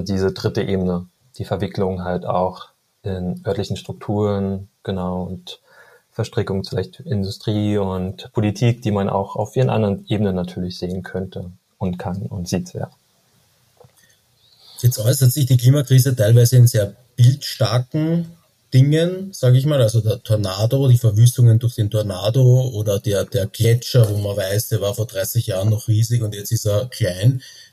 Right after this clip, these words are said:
Speaker 2: Aber sie äußert sich auch in Sachen, die man eher schwerbildlich darstellen kann.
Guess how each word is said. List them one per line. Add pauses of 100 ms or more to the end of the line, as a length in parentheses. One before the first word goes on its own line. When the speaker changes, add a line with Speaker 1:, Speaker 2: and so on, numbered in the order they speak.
Speaker 2:
Aber
sie
äußert
sich
auch
in
Sachen,
die
man (280)
eher
schwerbildlich
darstellen
kann.